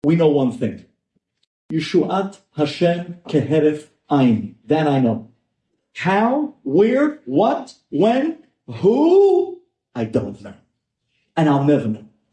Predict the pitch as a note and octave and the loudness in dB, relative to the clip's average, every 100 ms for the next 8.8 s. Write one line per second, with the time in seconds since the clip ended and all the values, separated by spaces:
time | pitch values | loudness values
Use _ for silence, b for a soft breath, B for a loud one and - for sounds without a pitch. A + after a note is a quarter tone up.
0 | _ _ B3+ D4+ - - F#4+ G4+ G4 F4 | _ _ 0 0 -2 -4 0 0 2 0
1 | D#4 D4 D#4+ D4+ C#4 C4+ D4 C4+ C#4 C4 | 2 2 2 2 2 4 4 2 0 0
2 | B3+ B3+ A#3+ - C4 B3+ A#3 - A#3 A3 | -2 -6 -6 0 0 0 -6 0 2 2
3 | A3+ G#3+ F#3 F#3 _ _ _ - G3 F#3+ | 2 2 0 -6 _ _ _ 0 2 2
4 | A3+ B3+ C4 - A3+ G#3 - G#3+ A3 - | 0 -2 -4 -4 -2 -2 0 -2 -2 -2
5 | A3 E3 F3 F#3 A#3 - G3 - - - | -4 -2 -4 -4 -6 -8 -12 -12 -8 -4
6 | F3+ - E3 D3 - F#3+ F3 - F3+ E3+ | -4 -4 -4 -4 -6 -6 -6 -6 -6 -6
7 | E3 - - E4+ - - D3 C3+ - _ | -10 -8 -2 -2 -2 -4 -6 -6 -14 _
8 | G#3 F#3+ F#3+ G#3 G3+ C#4+ D4 - | -2 -2 -2 -4 0 0 0 0